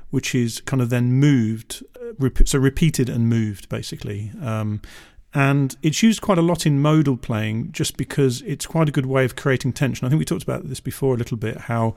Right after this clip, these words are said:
you know, if you've got a long section, um, on one chord, um, one of the challenges is kind of creating tension. And by using,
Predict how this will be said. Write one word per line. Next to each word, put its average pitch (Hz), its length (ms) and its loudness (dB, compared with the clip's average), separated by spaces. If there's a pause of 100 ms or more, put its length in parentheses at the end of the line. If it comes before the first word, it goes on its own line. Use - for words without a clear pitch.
(420)
you 135 80 2
know, 123 60 4
if - 100 -2
you've 156 100 2
got - 160 2
a 143 40 0
long 135 300 4
section, 117 680 -4 (140)
um, 110 420 -4 (480)
on 117 180 2
one 113 200 2
chord, 113 580 0
um, 113 220 -2
one 135 120 4
of 117 120 0
the 120 40 -4
challenges 110 640 0
is 113 220 -6
kind 117 240 -4
of 107 180 -4 (560)
creating 127 400 2
tension. - 360 -2
And 117 60 2
by 127 100 2
using, 139 380 2